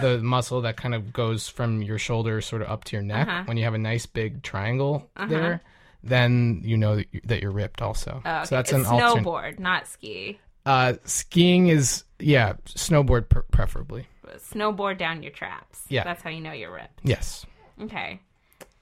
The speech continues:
Speaker 2: Should I get ripped this summer?
Speaker 1: I, everyone can get ripped. I, I don't see why anyone wouldn't wanna get ripped. If
Speaker 2: Mm-hmm.
Speaker 1: there's a pull-up bar, I mean, w-, I mean, and then we have a lot of the old, you know, classic equipment that we've always had at Blue Mountain Center, such as, um, several,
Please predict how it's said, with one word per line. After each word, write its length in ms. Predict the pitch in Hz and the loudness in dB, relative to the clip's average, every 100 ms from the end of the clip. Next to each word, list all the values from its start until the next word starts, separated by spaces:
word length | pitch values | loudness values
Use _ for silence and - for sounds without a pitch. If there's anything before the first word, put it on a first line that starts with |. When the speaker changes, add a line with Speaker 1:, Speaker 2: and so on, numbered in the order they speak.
| _ | _
Speaker 2:
Should 180 | - 247 | -6 0
I 160 | 180 180 | 2 2
get 180 | 214 226 | -2 -6
ripped 340 | 277 - - | -8 -10 -16
this 140 | 285 - | -14 -10
summer? 460 | 285 285 302 302 - _ | -10 -10 -10 -12 -16 _
Speaker 1:
I, 140 | 107 - - | -8 -8 -4
everyone 320 | 131 156 156 135 | 2 6 6 6
can 160 | 127 | 6
get 160 | 113 101 | 4 4
ripped. 320 | 104 92 - | 2 2 2
I, 280 | 131 - 131 | 4 6 6
I 20 | |
don't 140 | 135 | 6
see 180 | 123 143 | 6 6
why 280 | 127 120 120 | 6 6 6
anyone 460 | 110 139 139 127 123 | 8 8 8 6 6
wouldn't 220 | 143 113 | 6 4
wanna 180 | 107 104 | 2 2
get 180 | 110 | 0
ripped. 380 | 110 110 - - - | 2 0 0 -8 -14
If 80 | 202 | -4
Speaker 2:
Mm-hmm. 160 | 123 117 | 0 2
Speaker 1:
there's 200 | 127 120 | 2 6
a 60 | |
pull-up 360 | - 151 160 151 | 8 8 6 4
bar, 280 | 165 165 156 | 4 4 4
I 80 | 127 | 4
mean, 240 | 120 113 - | 4 2 -2
w-, 180 | - - | -10 -6
I 80 | 147 | 0
mean, 220 | 147 135 | 2 4
and 100 | 143 | 6
then 100 | 208 | 6
we 80 | 202 | 8
have 220 | 180 170 | 8 6
a 40 | 156 | 4
lot 180 | 151 151 | 4 2
of 80 | |
the 60 | 135 | 0
old, 420 | 131 165 160 131 - | 2 4 4 0 -8
you 200 | 180 127 | -2 2
know, 100 | 117 | 2
classic 720 | - 131 131 135 123 117 - - - _ - - | 0 2 4 4 0 -2 -8 -20 -20 _ -20 -10
equipment 520 | 107 - - 104 117 | -2 4 4 4 0
that 140 | 113 104 | 0 0
we've 140 | 113 | 0
always 280 | 123 139 113 | 2 2 0
had 140 | 113 104 | -4 -6
at 60 | |
Blue 120 | 110 | -4
Mountain 240 | 110 107 110 | -4 -4 -6
Center, 320 | 120 107 104 | -6 -4 -6
such 280 | - 104 - | -6 -8 -8
as, 480 | 107 107 107 107 117 - | -6 -4 -2 -4 -4 -4
um, 440 | 107 101 101 98 | -4 -2 -4 -6
several, 640 | - 127 120 147 147 139 | -4 -2 0 2 2 0